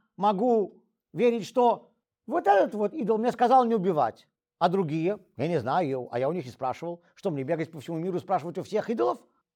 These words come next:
А если будут некоторые, которые будут говорить, что убивать нельзя, а некоторые, что убивать можно, что сделать? Голосование? А как у них там? У них там филобастер работает или нет?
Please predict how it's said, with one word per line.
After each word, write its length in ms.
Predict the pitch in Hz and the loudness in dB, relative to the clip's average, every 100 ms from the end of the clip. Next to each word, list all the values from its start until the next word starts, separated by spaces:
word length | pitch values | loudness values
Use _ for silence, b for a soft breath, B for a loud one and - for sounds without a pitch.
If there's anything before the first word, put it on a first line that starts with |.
| - | -4
А 100 | 143 | 0
если 280 | 214 226 160 | 2 0 -6
будут 240 | 185 202 170 | -4 -4 -2
некоторые, 380 | 208 175 175 | -2 -2 -2
которые 260 | 170 170 170 | -4 -4 -4
будут 220 | 156 165 | -4 -6
говорить, 240 | 151 185 - | -4 -4 -4
что 100 | 170 | -8
убивать 300 | 156 160 165 | -4 -4 -4
нельзя, 240 | 139 160 | -4 -4
а 40 | |
некоторые, 600 | 160 160 160 160 147 139 b _ | -2 -6 -6 -4 -4 -6 b _
что 160 | 180 | -8
убивать 280 | 160 165 147 | -4 -4 -4
можно, 280 | 147 139 151 | -6 -8 -8
что 320 | - 175 151 | -6 -4 -4
сделать? 260 | 120 143 123 | -4 -4 -2
Голосование? 680 | 165 160 170 269 320 185 - _ _ _ | -2 0 2 0 -2 -8 -14 _ _ _
А 80 | 147 | -4
как 180 | 190 180 | -2 -2
у 40 | |
них 180 | 175 - | -6 -6
там? 160 | 123 120 | -8 -8
У 80 | |
них 100 | 170 | -8
там 140 | 185 165 | -6 -6
филобастер 640 | 196 190 175 156 139 107 b - | -4 -2 0 -2 -4 -8 b -4
работает 520 | 156 170 269 240 185 | -2 0 0 0 -2
или 140 | 170 | -4
нет? 260 | 151 107 | -6 -8